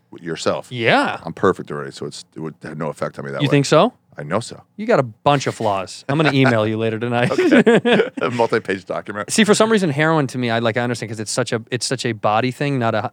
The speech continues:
Speaker 2: well, I don't know. I've never done it.
Speaker 1: There's no negative reviews of heroin.
Speaker 2: Yeah, there hasn't been yet. But ayahuasca, there's been a pretty good amount.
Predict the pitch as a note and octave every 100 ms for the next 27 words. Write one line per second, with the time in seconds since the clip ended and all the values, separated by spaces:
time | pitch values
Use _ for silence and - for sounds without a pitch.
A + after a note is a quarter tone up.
0 | - D3 C3+ B2+ A2+ G#2 G#2+ A2+ G#2 G#2
1 | G#2 G2 - F#2 E2+ - E2+ E2 F2 F2+
2 | F2+ E2 D#2+ D#2+ D#2+ D#2 D2+ C#2+ - C2
3 | B1+ B1+ - - A#2+ B2 B2 B2 A#2+ B2
4 | B2+ A#2+ - _ _ _ _ _ - D3
5 | D3 C3+ D3 D#3+ B2+ B2 A#2 B2 G#2+ _
6 | - D3+ C3 A#2+ A2+ G2+